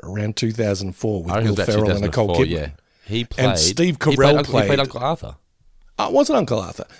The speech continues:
Speaker 1: Steve Carell played Uncle Arthur in the movie. <laughs> It was actually really good. Did a very good
Speaker 2: I can s-,
Speaker 1: Paul Lynde
Speaker 2: it,
Speaker 1: impression.
Speaker 2: I'm looking at a picture here.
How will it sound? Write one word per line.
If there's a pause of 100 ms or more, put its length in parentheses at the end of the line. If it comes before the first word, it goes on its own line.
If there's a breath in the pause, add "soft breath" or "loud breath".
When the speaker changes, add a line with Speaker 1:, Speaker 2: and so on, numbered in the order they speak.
Speaker 1:
Steve
Carell
played
Uncle
Arthur
in
the
movie.
<laughs>
It
was
actually
really
good.
Did
a
very
good
Speaker 2:
I
can
s-,
Speaker 1:
Paul
Lynde
Speaker 2:
it,
Speaker 1:
impression.
Speaker 2:
I'm
looking
at
a
picture
here.